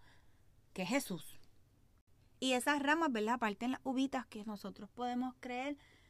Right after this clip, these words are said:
en nosotros mismos, ir creando en otros y que eso se pueda multiplicar. ¿Qué pasa cuando nosotros hacemos, eh, sembramos alguna pa-, una, una planta y esa planta se va secando?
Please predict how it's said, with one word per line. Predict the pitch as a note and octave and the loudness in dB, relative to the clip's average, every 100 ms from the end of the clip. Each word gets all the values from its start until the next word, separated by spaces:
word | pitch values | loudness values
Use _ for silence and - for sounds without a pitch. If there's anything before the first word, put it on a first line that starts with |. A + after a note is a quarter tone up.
| - - - | -20 -10 2
en | A#3+ | 6
nosotros | A3+ G#3+ A3 A#3+ C4+ | 6 4 0 4 6
mismos, | B3+ D4 B3+ | 8 8 8
ir | A3+ - | 6 2
creando | B3+ A#3 A#3 D4 B3 F#3+ G3 A3+ - - - - - | 4 6 6 8 6 4 -2 -4 -12 -20 -20 -20 -6
en | G#3 G3 | -2 2
otros | G#3+ C#4 G3+ B3 - - - - - - - - - - - - | 4 4 4 -2 -4 -10 -18 -20 -20 -20 -20 -20 -20 -20 -10 -6
y | - F#3 | -4 -4
que | - F3 | -4 -4
eso | G#3+ A#3+ | -2 -4
se | A#3 | -6
pueda | F#3+ F3+ | -4 -2
multiplicar. | A3 G#3+ F#3 E3+ D#3 D3+ E3 - - - - - - - | -2 -4 -6 -10 -10 -14 -14 -20 -20 -20 -20 -20 -20 -6
¿Qué | B3+ | -2
pasa | B3+ D4 D#4 | -2 -2 0
cuando | C#4 B3 A3+ | 0 2 2
nosotros | G#3+ A3+ A#3 B3 | 0 0 2 2
hacemos, | A#3+ A3+ A3+ A#3+ - - - - - - - - | 2 2 4 2 0 -20 -20 -20 -20 -20 -20 -10
eh, | - F#3+ F3+ | -4 -4 -4
sembramos | - G#3 G3 G3 G3+ A#3 | -4 -2 2 2 4 4
alguna | B3+ A3+ A#3+ A3+ | 4 4 4 4
pa-, | G#3+ G#3 G#3+ - G#3 | 6 6 6 2 0
una, | G#3 G#3+ G3+ G#3 | 2 4 2 2
una | G#3 A3+ | 2 4
planta | G#3+ G#3 G#3+ A3+ F#3 F#3+ G3 - - - - - | 6 6 6 6 4 2 2 -14 -20 -20 -20 -6
y | A#3+ A#3+ | 2 4
esa | A3 B3+ B3 | 4 2 4
planta | B3 B3+ B3+ | 4 4 2
se | A#3+ | 0
va | G#3 G3+ | 0 0
secando? | A3 E3+ D#3+ D#3+ | -2 -4 -6 -8